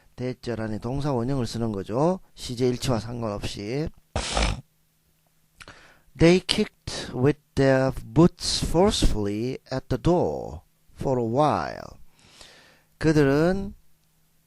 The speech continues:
어, 힘으로 우리 문을 발로 군화로 걷어차고 잠시, 아,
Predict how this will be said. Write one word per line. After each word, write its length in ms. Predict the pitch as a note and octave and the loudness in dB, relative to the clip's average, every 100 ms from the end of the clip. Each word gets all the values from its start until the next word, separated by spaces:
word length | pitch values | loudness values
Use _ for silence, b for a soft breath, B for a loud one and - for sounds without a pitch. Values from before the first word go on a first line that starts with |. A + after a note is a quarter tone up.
| _ _ _ _ _ - - | _ _ _ _ _ -18 -6
어, 120 | G2+ | -6
힘으로 920 | - - G#3 G#3 C#3+ - A#2+ D3 F3+ - | -4 0 4 6 6 4 2 0 -2 -8
우리 300 | - A2 A#2 | -6 -4 0
문을 400 | A#2+ D3 B2 B2+ | 2 2 4 2
발로 880 | C3+ G2+ C3 D3+ D#3+ A#2 G2+ C3 E3 _ _ - | 0 -4 -2 4 4 4 4 0 -4 _ _ -10
군화로 480 | - A#2 C#3+ C#3 A#2 | 0 4 4 4 2
걷어차고 1000 | C#3+ C#3+ B2 - - D#3 B2 F2+ A#2+ D3 b b b b | 0 -2 -2 -4 -6 -4 -2 0 -2 -4 b b b b
잠시, 380 | - - A2 - | -2 0 0 -2
아, 200 | A2+ | -6